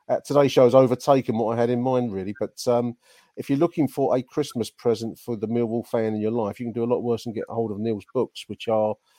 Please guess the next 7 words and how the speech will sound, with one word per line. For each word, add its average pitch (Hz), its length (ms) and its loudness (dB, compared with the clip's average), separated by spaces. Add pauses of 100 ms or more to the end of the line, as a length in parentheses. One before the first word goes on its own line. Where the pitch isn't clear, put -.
(220)
covering 110 280 0
the 107 60 -4
sixty-four 113 520 -4
sixty-five - 580 -4
season, 113 480 -6
sixty-five 113 560 -4
sixty-six, - 920 -10